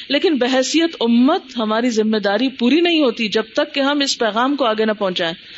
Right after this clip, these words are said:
ہمیں تو پیدا ہی اس لیے کیا گیا ہے، كَذَلِكَ جَعَلْنَاكُمْ أُمَّةً وَسَطًا لِتَكُونُوا شُهَدَاءَ عَلَى النَّاسِ۔"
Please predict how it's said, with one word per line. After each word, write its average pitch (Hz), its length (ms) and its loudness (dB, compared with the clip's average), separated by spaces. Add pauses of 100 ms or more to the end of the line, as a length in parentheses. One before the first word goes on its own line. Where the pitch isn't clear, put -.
(400)
ہمیں 294 180 2
تو 403 140 0
پیدا 277 380 0
ہی 415 100 4
اس 392 160 2
لیے 392 180 2
کیا 285 300 0
گیا 202 100 0
ہے، 165 80 -2 (300)
كَذَلِكَ 277 600 0
جَعَلْنَاكُمْ 247 680 0 (100)
أُمَّةً 262 360 0
وَسَطًا 302 540 0 (360)
لِتَكُونُوا 359 600 2
شُهَدَاءَ 311 500 2
عَلَى 240 120 0
النَّاسِ۔" 202 500 -2